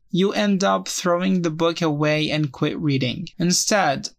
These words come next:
skim and gloss over the unnecessary words. Sometimes the authors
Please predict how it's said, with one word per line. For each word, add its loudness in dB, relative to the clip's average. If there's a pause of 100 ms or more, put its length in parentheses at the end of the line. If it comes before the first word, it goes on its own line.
(100)
skim 0
and 2
gloss 0
over 0
the 0
unnecessary 0
words. 0
Sometimes 0
the -2
authors 0